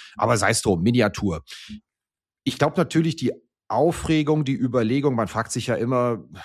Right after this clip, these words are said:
ist das so ein Nischenthema, neuer Akteur, äh, im Tagesgeld, möglicherweise auch bald mit Konten,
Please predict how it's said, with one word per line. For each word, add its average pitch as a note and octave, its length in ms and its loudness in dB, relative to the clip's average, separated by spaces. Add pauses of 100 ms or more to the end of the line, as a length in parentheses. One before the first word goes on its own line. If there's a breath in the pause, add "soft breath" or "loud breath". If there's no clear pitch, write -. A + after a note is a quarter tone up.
(220 loud breath)
ist - 180 -8
das A#2 140 -6
so B2+ 100 0
ein G#2 80 2
Nischenthema, C3+ 880 -2
neuer B2 380 0
Akteur, C3 840 -2
äh, A2+ 300 -2
im A2 160 -2
Tagesgeld, C3 800 -2
möglicherweise B2 800 0
auch B2 220 -2
bald A#2 280 -2
mit B2 140 -4
Konten, C#3+ 500 0